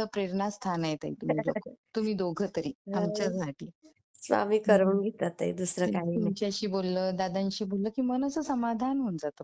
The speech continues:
Speaker 1: पण.
Speaker 2: <laughs>
Speaker 1: खरंच आहे.
Speaker 2: हं.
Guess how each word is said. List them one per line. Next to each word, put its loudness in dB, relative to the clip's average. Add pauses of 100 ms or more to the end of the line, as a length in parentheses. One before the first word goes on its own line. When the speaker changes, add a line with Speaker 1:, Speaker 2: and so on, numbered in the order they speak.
Speaker 1:
पण. -6
Speaker 2:
<laughs> 0 (500)
Speaker 1:
खरंच 0
आहे. -2 (240)
Speaker 2:
हं. -4